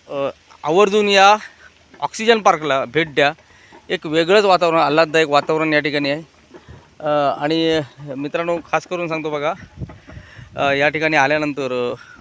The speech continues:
तुम्ही, तुम्हाला एक वेगळीच फीलिंग येईल. अ, हा व्हिडिओ जास्तीत जास्त शेअर करा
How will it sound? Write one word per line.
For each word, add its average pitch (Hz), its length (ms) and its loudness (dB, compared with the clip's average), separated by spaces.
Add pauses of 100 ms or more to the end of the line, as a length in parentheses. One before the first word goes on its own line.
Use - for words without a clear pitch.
(120)
तुम्ही, 143 400 -6
तुम्हाला 139 360 -4
एक 139 140 -4
वेगळीच 135 340 -6
फीलिंग 143 240 -4
येईल. 139 120 0 (880)
अ, 58 140 -10 (300)
हा - 180 -6
व्हिडिओ 143 540 -4
जास्तीत 139 320 -10
जास्त 151 220 -4
शेअर 160 220 -4
करा 143 300 -2